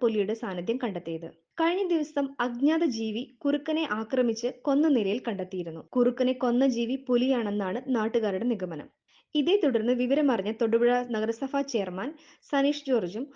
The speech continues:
വനംവകുപ്പ് ഉദ്യോഗസ്ഥരും സ്ഥലത്തെത്തി. തൊടുപുഴ നഗരസഭയുടെ മുപ്പതാം വാർഡാണ് പാറക്കടവ് മഞ്ഞുമാവ്.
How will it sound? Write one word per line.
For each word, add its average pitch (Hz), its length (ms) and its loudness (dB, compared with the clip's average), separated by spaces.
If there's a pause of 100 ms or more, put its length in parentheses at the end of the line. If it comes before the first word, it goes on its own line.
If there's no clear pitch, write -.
(280)
വനംവകുപ്പ് 285 540 2
ഉദ്യോഗസ്ഥരും 202 640 -2
സ്ഥലത്തെത്തി. 202 500 -2 (300)
തൊടുപുഴ 247 320 2 (100)
നഗരസഭയുടെ 226 680 0
മുപ്പതാം 262 420 2
വാർഡാണ് 202 440 0 (200)
പാറക്കടവ് 247 640 2
മഞ്ഞുമാവ്. 208 520 -2